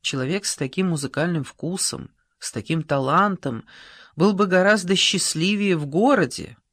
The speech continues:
разве не так?» Париж резко рассмеялся, пригладил рукой и без того безукоризненно причёсанные волосы.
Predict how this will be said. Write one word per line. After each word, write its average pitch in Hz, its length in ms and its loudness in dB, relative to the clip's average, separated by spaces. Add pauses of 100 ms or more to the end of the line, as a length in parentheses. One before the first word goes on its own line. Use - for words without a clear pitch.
разве 123 440 -4
не 123 140 -4
так?» - 480 -2 (1300)
Париж 139 540 -4
резко 139 480 -4
рассмеялся, 175 920 -4 (680)
пригладил 214 560 2
рукой 202 360 -2
и 196 40 -4
без 165 220 -4
того 170 260 0
безукоризненно 170 1040 0
причёсанные 170 840 -2
волосы. 147 580 -2